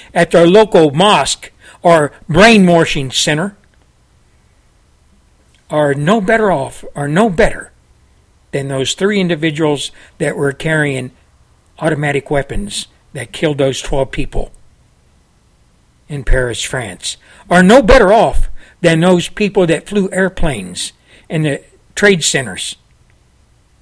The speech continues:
on nine eleven, are no better off than isis that is marching down the roads and streets of the Middle East, cutting people's heads off and sticking their heads on stakes or fence posts.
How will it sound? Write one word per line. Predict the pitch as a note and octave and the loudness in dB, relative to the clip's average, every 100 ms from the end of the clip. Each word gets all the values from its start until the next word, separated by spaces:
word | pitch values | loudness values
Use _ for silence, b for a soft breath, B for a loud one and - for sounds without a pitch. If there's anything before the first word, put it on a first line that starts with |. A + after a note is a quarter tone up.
| _ - | _ -10
on | C#3+ B2+ | -8 -4
nine | B2+ A#2+ | -4 -6
eleven, | B2 B2 A2 - - _ B B - | -8 -10 -14 -18 -20 _ B B 2
are | G3 | 4
no | A#3 D#4+ | 6 6
better | C#4+ C4+ G#3 | 6 4 2
off | B3 A#3+ C#3+ - | 0 0 0 -4
than | D#3 D3 | -8 -4
isis | G#3 A3+ - A2+ - - - _ _ - b b | 0 0 0 -4 -8 -10 -16 _ _ -20 b b
that | - F3+ | -2 0
is | E3+ | 0
marching | D3 F#3+ A#3 G#3 F#3 | 2 2 2 0 2
down | G#3 F#3+ | 2 4
the | E3+ | 2
roads | F3+ G#3+ F3 D3 | 4 4 2 -2
and | D#3 | -4
streets | - - G#3+ C#3 - - - _ b b | -4 -2 -2 -4 -10 -12 -16 _ b b
of | - F#3 | -2 0
the | F#3+ | 2
Middle | G#3 G3+ G3 | 2 2 2
East, | G#3 D3+ - b b - | 0 -4 -10 b b 0
cutting | A3 G#3 F#3 | 2 2 0
people's | - - E3+ - | -2 0 0 0
heads | A3+ E3 D#3 | -4 -4 -4
off | A#2+ - - b b - | -6 -8 -16 b b -4
and | F3 - | -4 -2
sticking | - C#4 - G3 | -2 -2 -2 0
their | E3+ D3 | 0 -2
heads | F#3+ D#3+ D#3+ | -4 -4 -4
on | D3 | -6
stakes | C#3 - G3+ D#3 - - b - | -6 -2 -2 -2 -8 -16 b -10
or | D#3 | -4
fence | G3+ E3 - | -2 -4 -6
posts. | - - - - | -12 -14 -12 -14